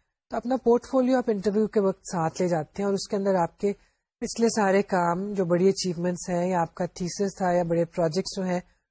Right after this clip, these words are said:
وہ کسی سی ڈی کی فارم میں یا کسی فولڈر کی فارم میں ساتھ جاتے ہیں۔ یا اگر آپ فیشن ڈیزائن کے لیے جا رہے ہیں تو آپ انٹرویو کے لیے جاتے ہوئے اپنا پورٹ فولیو لے کے جائیں گے،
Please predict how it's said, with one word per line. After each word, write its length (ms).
وہ 200
کسی 240
سی 220
ڈی 100
کی 140
فارم 380
میں 120
یا 140
کسی 260
فولڈر 400
کی 140
فارم 300
میں 120
ساتھ 320
جاتے 340
ہیں۔ 80
یا 180
اگر 180
آپ 180
فیشن 320
ڈیزائن 360
کے 100
لیے 140
جا 260
رہے 60
ہیں 80
تو 100
آپ 100
انٹرویو 340
کے 100
لیے 120
جاتے 280
ہوئے 80
اپنا 180
پورٹ 280
فولیو 300
لے 160
کے 120
جائیں 340
گے، 100